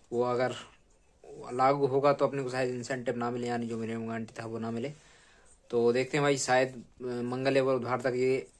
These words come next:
payment जो है total update हो जाना चाहिए। Update होती है कि नहीं वो अपन देखते हैं। इसके अलावा भाई गलती तो हो गई है, क्योंकि पहला order लगा, उसके बाद भी फिर मैं वहीं रुक गया। अ, मैं सोचा कि भाई यहीं से order मिल जाएगा,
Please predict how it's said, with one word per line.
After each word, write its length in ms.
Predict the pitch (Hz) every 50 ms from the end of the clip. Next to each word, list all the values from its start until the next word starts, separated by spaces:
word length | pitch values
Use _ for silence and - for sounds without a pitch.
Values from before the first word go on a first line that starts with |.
| - - -
payment 280 | - 139 143 143 135 117
जो 100 | 131 135
है 80 | 139 127
total 280 | - 127 120 131 127
update 320 | 123 113 117 123 113 - -
हो 60 | 127
जाना 160 | 131 135 131
चाहिए। 320 | 123 131 120 123 131 135 - _ _ _ _ _ _ _ _ _ _ _ -
Update 260 | 113 123 131 - 120
होती 180 | 123 117 120 131
है 60 | 120
कि 60 | 120
नहीं 120 | 127 127 123
वो 100 | 120 117
अपन 200 | 117 120 117 107
देखते 280 | 110 107 - - 135
हैं। 280 | 139 143 151 151 143 - - - _ _ _ _ _ - 127
इसके 200 | - - - 131
अलावा 180 | 135 135 127
भाई 160 | 127 131 123
गलती 300 | 110 - 113 110 104 127
तो 120 | - 123 117
हो 80 | 117
गई 140 | 117 127 120
है, 140 | 123 143 147 - _ _ - - _ _ _ - -
क्योंकि 360 | 143 139 151 156 151 156 156 156 - - _ - -
पहला 140 | 127 131 139
order 160 | 139 139 143
लगा, 240 | 139 143 143 143 143
उसके 220 | 131 127 - 151
बाद 180 | 139 135 139 143
भी 80 | 139
फिर 180 | 131 - 143 139
मैं 320 | 135 139 139 135 135 - - - - - -
वहीं 180 | 117 131 135 131
रुक 140 | 131 120
गया। 280 | 117 123 123 123 120 - - - _ -
अ, 180 | 117 113 117 113
मैं 240 | 113 117 120 127
सोचा 260 | 120 127 123 117 127 120
कि 60 | 117
भाई 140 | 123 123 120
यहीं 180 | 117 120 117
से 100 | 113 135
order 200 | 120 117 107 117
मिल 160 | 113 113 110
जाएगा, 300 | 107 113 107 110 113 -